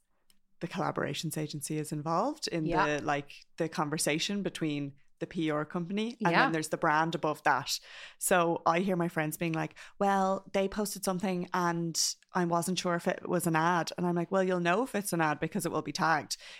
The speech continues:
Speaker 1: If they don't tag it, you're gonna be ringing me, Lynn. Like, I
Speaker 2: Yeah.
Speaker 1: will have a phone
Speaker 2: But sure,
Speaker 1: call."
Speaker 2: there's the tool. It's the
Speaker 1: Yeah.
Speaker 2: pay partnership tool. And, you know, there's all these different um, you know, the A S A I, they have all these guidelines, and
Speaker 1: Mm-hmm.
Speaker 2: rightly so, you know, we all have to adhere to it.
Speaker 1: Yeah.
Speaker 2: So,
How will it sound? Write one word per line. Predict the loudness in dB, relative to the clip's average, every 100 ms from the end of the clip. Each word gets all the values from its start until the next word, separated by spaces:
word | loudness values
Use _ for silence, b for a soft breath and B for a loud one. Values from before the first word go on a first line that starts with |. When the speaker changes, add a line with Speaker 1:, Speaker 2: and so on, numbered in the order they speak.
| -6
Speaker 1:
If | 2
they | 4 6
don't | 4 2
tag | 6 6 6
it, | 2 0 b b -6
you're | 2 2
gonna | 4 4
be | 6
ringing | 6 6 4
me, | 4
Lynn. | 4 4 4
Like, | 2 4
I | 6 8
Speaker 2:
Yeah. | 8
Speaker 1:
will | 8
have | 6
a | 4
phone | 4 4
Speaker 2:
But | 4
sure, | 4 6
Speaker 1:
call." |
Speaker 2:
there's | 4 2 0
the | 0
tool. | 0 2 0 0
It's | -4
the | 0 2
Speaker 1:
Yeah. | 2
Speaker 2:
pay | 2 2
partnership | 2 0 2 0 0 -2
tool. | -2 0 2 0 -4
And, | -2 0 0 0
you | 2
know, | 2 2
there's | 0 -2
all | 0 0 2
these | 0 0
different | -4 -2 -2 -2 -2 -4 B B B B -2
um, | 0 2 2 0 0
you | 2
know, | 4
the | 2 2
A | 4 2
S | 2
A | 0
I, | 2 4 4
they | 2 -2
have | 0
all | -2
these | -2 -2
guidelines, | 0 0 0 0 -2 -2
and | 0
Speaker 1:
Mm-hmm. |
Speaker 2:
rightly | 0 0 0
so, | 0 2 2
you | 2
know, | 0
we | 0
all | 0 0
have | -2
to | -2 -4
adhere | -2 -2 -2
to | -2 -6
it. | 0
Speaker 1:
Yeah. | 2
Speaker 2:
So, | 4 2